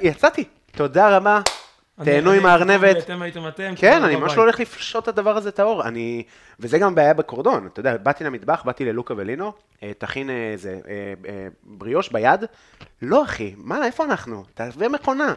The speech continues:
Speaker 1: אין לי מושג איך אף מכונה עובדת. אתה יודע, הכל ביד, וזה, זה נחמד.
Speaker 2: נכון.
Speaker 1: ואתה לומד את הטכניקה, אבל זה מאוד לא מכשיר אותך ללעבוד במסעדות, זה כאילו הכי רחוק מזה.
Speaker 2: אגב, זה, אני נגיד עד היום, אם יש קצפת,
Speaker 1: ביד.
Speaker 2: בצ-,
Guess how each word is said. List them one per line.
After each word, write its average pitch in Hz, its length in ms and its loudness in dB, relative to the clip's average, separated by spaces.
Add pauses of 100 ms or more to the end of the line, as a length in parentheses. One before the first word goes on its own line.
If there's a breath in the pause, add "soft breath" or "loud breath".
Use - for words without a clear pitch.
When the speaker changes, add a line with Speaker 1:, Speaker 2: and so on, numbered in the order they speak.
Speaker 1:
אין 202 100 0
לי 247 60 -6
מושג 214 220 -2
איך 180 140 -6
אף - 120 -14
מכונה 107 200 -10
עובדת. 80 360 -20 (380)
אתה 127 100 -6
יודע, 143 260 0
הכל 170 260 0
ביד, 123 480 -2
וזה, 101 180 -14
זה 117 120 -14
נחמד. 156 420 -2 (100)
Speaker 2:
נכון. - 180 -18 (220)
Speaker 1:
ואתה - 140 -8
לומד 139 140 -2
את - 60 -10
הטכניקה, 143 500 -2 (640 soft breath)
אבל 117 140 -6
זה 113 120 -10
מאוד 147 320 0
לא 170 100 0
מכשיר 135 280 -8
אותך 104 260 -12
ללעבוד 101 480 -10
במסעדות, 117 500 -8
זה 101 100 -14
כאילו 110 220 -12
הכי 127 180 -6
רחוק 143 280 -4
מזה. 110 200 -8 (200)
Speaker 2:
אגב, 143 220 -6
זה, 208 140 -4
אני 151 160 -6
נגיד 151 220 -10
עד 147 120 -10
היום, 170 260 -10 (420)
אם 143 100 -12
יש 147 120 -14
קצפת, 185 540 -14 (720)
Speaker 1:
ביד. 127 220 -4
Speaker 2:
בצ-, 170 80 -8